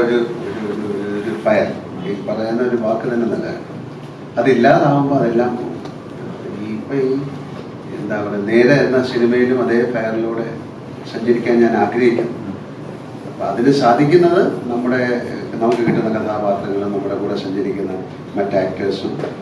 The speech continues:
നമ്മുടെ സുഹൃത്തുക്കളൊക്കെ തന്നെയാണ്. അതൊരു ഭാഗ്യമായിട്ട് ഞാൻ വിചാരിക്കുന്നു. നമുക്ക് നല്ല റോളുകൾ കിട്ടുക, നമുക്ക് കൂടുതൽ എക്സൈറ്റിംഗ് ആയിട്ടുള്ള പ്രോജക്റ്റുകൾ വരിക, അപ്പം നമുക്ക് അതിൽ നിന്നൊരു മടുപ്പുണ്ടാകില്ല. കൂടുതൽ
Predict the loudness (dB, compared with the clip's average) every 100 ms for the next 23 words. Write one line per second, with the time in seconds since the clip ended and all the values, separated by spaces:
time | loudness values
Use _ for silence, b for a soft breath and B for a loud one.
0 | -14 -14 -14 -12 -10 -4 -4 -4 -4 -4
1 | -2 -4 -4 -4 -6 -8 -8 -8 -10 -14
2 | -14 -14 -14 -14 -12 -6 0 2 2 2
3 | 4 4 4 4 4 4 4 4 2 0
4 | -2 -4 -6 -6 -10 -10 -8 -6 -4 -2
5 | 0 0 0 0 0 0 -2 -2 -2 -2
6 | -6 -12 -12 -12 -12 -10 -4 -2 -2 -4
7 | -4 -2 0 -2 0 0 0 0 0 -2
8 | -2 0 0 -2 -2 0 0 0 0 -2
9 | -6 -12 -12 -6 -4 0 4 4 4 2
10 | 4 4 4 4 4 2 2 2 2 2
11 | 0 -4 -8 -8 -8 -10 -10 -12 -12 -6
12 | -2 0 2